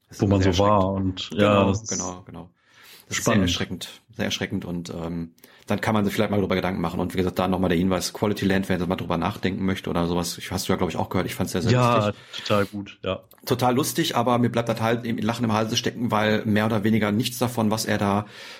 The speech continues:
Speaker 1: äh, ähm, als, als lustige Anekdoten für die Zukunft, äh, prognostiziert, äh, nichts davon gibt es heute noch nicht. Also es ist alles schon da. Das gibt's alles schon.
Speaker 2: Ja, das
Speaker 1: Und,
Speaker 2: heißt nur ein bisschen
Speaker 1: ähm,
Speaker 2: anders, ja.
Speaker 1: ja, das heißt nur ein bisschen anders oder so. Da gab's jetzt auch beim, beim S W R zwei, vielleicht da noch den Tipp, wer das, ihn das interessiert.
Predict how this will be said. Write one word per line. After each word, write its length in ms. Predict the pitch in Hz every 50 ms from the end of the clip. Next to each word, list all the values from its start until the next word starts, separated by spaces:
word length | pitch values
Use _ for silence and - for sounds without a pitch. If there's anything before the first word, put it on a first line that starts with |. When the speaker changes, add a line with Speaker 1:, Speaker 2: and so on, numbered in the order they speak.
| - -
Speaker 1:
äh, 440 | - 110 104 101 107 107 104 104 104
ähm, 220 | 104 101 98 98
als, 400 | - 104 104 104 104 - - -
als 220 | - 107 104 - -
lustige 440 | 120 117 - - - 104 123 113 110
Anekdoten 400 | 113 110 110 - 117 123 - -
für 120 | - 117
die 80 | 104 101
Zukunft, 480 | - - 139 127 - 104 98 - - -
äh, 220 | 95 95 95 95
prognostiziert, 800 | 95 - - - - 98 92 - - - - - 104 107 107 - -
äh, 340 | - 104 104 104 104 98 95
nichts 300 | 104 107 123 120 123 - -
davon 540 | 120 113 - - 110 107 107 107 110 107 - - - - _ _ -
gibt 220 | 98 104 - -
es 160 | 117 107 - -
heute 220 | 104 107 104 107
noch 220 | 101 95 - -
nicht. 260 | 110 104 - - - -
Also 120 | - 92
es 120 | 92 -
ist 80 | - -
alles 280 | - - 104 110 104 -
schon 220 | - - 92 90
da. 320 | 85 78 78 76 - - _ _ _ _ _ _ _ _ _ -
Das 160 | - - -
gibt's 240 | - - - - -
alles 220 | 87 80 73 -
schon. 220 | - - 82 76 - - _ _ _ _ _ -
Speaker 2:
Ja, 120 | 95 92
das 100 | 90 - 95
Speaker 1:
Und, 60 | 98
Speaker 2:
heißt 160 | 107 95 98 -
nur 100 | 101 92
ein 40 |
bisschen 240 | 92 104 98 98 98
Speaker 1:
ähm, 80 | 95 92 90 - -
Speaker 2:
anders, 200 | 87 85 - -
ja. 60 | - 87 - _ - - - -
Speaker 1:
ja, 80 | - 127
das 120 | 123 -
heißt 200 | 120 123 131 -
nur 60 | 139 120
ein 20 |
bisschen 240 | 117 113 - 113 -
anders 340 | 107 113 110 110 110 110 113
oder 100 | 104 104
so. 120 | 98 107
Da 80 | - -
gab's 180 | 104 110 -
jetzt 100 | - 98
auch 120 | - 104 -
beim, 200 | - 98 95 98
beim 160 | 95 95 95
S 200 | 98 - - -
W 40 | 107
R 120 | 98 95
zwei, 280 | - - 101 104 117 123
vielleicht 220 | 123 - 107 110
da 80 | - 107
noch 80 | 120
den 200 | 120 120 107 107
Tipp, 160 | - 131 117 -
wer 60 | -
das, 180 | 104 110 107 -
ihn 60 | 107
das 100 | 110 107
interessiert. 440 | - 104 101 - - - 113 107 110